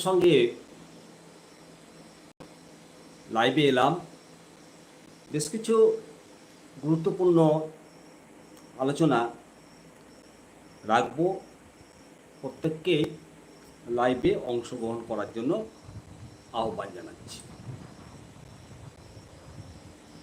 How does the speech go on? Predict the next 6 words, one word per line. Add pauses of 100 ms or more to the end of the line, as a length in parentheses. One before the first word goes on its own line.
(100)
প্রথমেই (100)
বলি (180)
যে (220)
বিএলও (1300)
অ্যাপয়েন্টমেন্ট (260)
হাতে